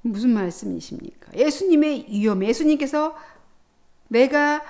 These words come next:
너희가 찾는 사람이다" 라고 하니까 오히려 그들이 놀래서 그 위험에 뒷걸음질을 막 치다가 땅에 엎드려졌다는 겁니다. 오히려, 아,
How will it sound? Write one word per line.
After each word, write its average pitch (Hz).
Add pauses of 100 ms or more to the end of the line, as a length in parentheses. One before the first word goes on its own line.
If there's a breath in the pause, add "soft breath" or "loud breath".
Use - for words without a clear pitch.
(180 loud breath)
너희가 269
찾는 269
사람이다" 277
라고 240
하니까 233 (460 loud breath)
오히려 294 (500)
그들이 320 (1500)
놀래서 226 (440)
그 269
위험에 214 (240 soft breath)
뒷걸음질을 269
막 247
치다가 285
땅에 277 (100)
엎드려졌다는 240
겁니다. - (1080)
오히려, 285 (360 loud breath)
아, 165